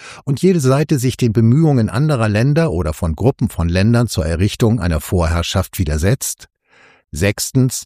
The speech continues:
keine der beiden Seiten ist bereit, im Namen Dritter zu verhandeln oder mit der anderen Seite Vereinbarungen oder Absprachen zu treffen,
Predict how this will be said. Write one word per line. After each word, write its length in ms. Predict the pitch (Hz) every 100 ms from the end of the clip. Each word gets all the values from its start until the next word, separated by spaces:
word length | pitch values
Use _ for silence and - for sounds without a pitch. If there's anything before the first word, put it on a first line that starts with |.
| -
keine 300 | 113 143 151
der 100 | 110
beiden 300 | 101 95 92
Seiten 320 | 98 107 98
ist 220 | 90 -
bereit, 380 | 107 87 101 120
im 120 | 87
Namen 260 | 85 92 85
Dritter 320 | 95 - 120
zu 140 | -
verhandeln 580 | - 87 87 110 123 135
oder 180 | 87 82
mit 140 | 80
der 140 | 87 73
anderen 320 | 98 98 98
Seite 280 | 101 95 104
Vereinbarungen 960 | - - 92 101 101 104 117 120 120
oder 240 | 78 78 -
Absprachen 580 | 95 - - 101 - 98
zu 140 | 87
treffen, 380 | - 98 -